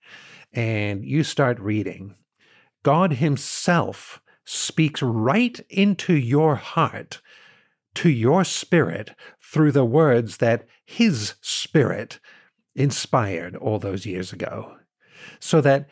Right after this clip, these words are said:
your encounter with God's word, the Bible, becomes a living encounter with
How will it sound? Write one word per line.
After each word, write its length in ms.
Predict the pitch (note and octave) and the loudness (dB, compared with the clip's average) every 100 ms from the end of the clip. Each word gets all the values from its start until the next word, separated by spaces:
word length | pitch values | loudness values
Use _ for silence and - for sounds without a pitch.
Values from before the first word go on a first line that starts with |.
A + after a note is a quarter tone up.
| - | 0
your 160 | C#3 | 2
encounter 680 | B2+ B2+ - G#3 A#3 F3 E2+ | 4 0 -2 0 2 0 -2
with 220 | G#2 G2+ | -2 -2
God's 340 | - C3+ C3+ A2 | 0 2 2 0
word, 440 | C#3 C#3+ - - - | 0 0 -4 -12 -4
the 80 | B2 | -4
Bible, 560 | G2+ B2 C#3 E2+ A2 _ _ _ - - | 0 0 0 -4 -12 _ _ _ -20 -10
becomes 540 | C#3 C#3 - D#3+ D3 B2+ | -4 -2 2 2 2 0
a 100 | - | 0
living 520 | C#3 C3+ D3+ F#3 F#3+ F3 | 2 4 4 2 2 2
encounter 680 | F3 - - D#3+ D3 G#2 G#2+ | 0 -2 -2 0 0 -4 -2
with 460 | B2 - D3 B2+ | -2 -4 -8 -20